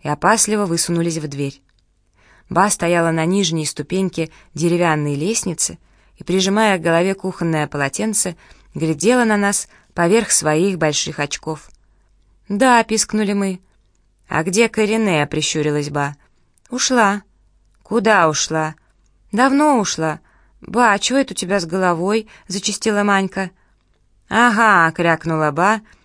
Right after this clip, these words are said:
и принялась медленно подниматься по ступенькам. "Значит, ушла, да? Говорите, давно ушла, да?" "Да". Мы отступили вглубь чердака, но вовремя вспомнили про сундук.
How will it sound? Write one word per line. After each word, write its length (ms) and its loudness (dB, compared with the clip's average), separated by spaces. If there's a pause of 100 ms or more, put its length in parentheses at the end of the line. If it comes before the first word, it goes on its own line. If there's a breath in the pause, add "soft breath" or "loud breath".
(120 soft breath)
и 40 -18
принялась 480 0
медленно 640 0
подниматься 640 -2
по 100 -10
ступенькам. 720 -6 (460 soft breath)
"Значит, 420 -2
ушла, 420 0
да? 300 -2 (340 soft breath)
Говорите, 500 2
давно 460 2
ушла, 400 -2
да?" 280 0 (720)
"Да". 540 2 (520)
Мы 160 2
отступили 600 -2
вглубь 380 -2
чердака, 580 -2 (400 soft breath)
но 200 -2
вовремя 500 0
вспомнили 500 -2
про 160 -6
сундук. 540 -6